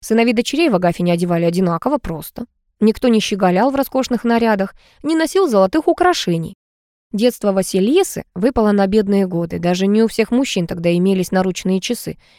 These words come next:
и еда на столах в избах была простая. Каши, супы, молоко, яйца.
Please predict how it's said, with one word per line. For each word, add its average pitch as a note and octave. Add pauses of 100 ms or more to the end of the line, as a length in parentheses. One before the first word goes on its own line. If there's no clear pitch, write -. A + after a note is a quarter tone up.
и -
еда A3
на G3
столах F#3
в G3+
избах F3+
была F3+
простая. E3+ (440)
Каши, F#4+
супы, D#4+ (100)
молоко, F#3
яйца. F3